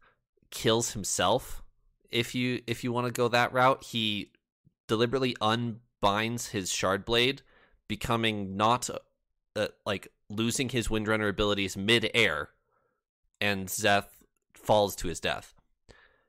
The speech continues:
Um, in Paul's, in the version that Paul listened to,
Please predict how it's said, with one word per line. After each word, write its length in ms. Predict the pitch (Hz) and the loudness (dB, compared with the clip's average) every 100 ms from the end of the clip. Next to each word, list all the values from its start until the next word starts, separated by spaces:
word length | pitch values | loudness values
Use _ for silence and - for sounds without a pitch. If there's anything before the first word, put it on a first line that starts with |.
| _ _ _ _ _ | _ _ _ _ _
Um, 500 | 104 98 87 73 76 _ _ _ _ _ _ _ _ _ _ _ _ _ _ _ _ _ _ - - | 2 2 2 -4 -12 _ _ _ _ _ _ _ _ _ _ _ _ _ _ _ _ _ _ -10 -8
in 400 | 107 104 95 87 | -4 -2 -2 -8
Paul's, 440 | - 117 143 131 - - | 2 6 6 4 -8 -10
in 80 | 98 | -4
the 120 | 98 | -2
version 280 | 98 104 104 | 0 0 0
that 80 | 87 | -2
Paul 420 | - 131 123 104 | 6 8 8 6
listened 340 | 98 - 87 | -2 -4 -6
to, 340 | - 90 85 | -6 -4 -4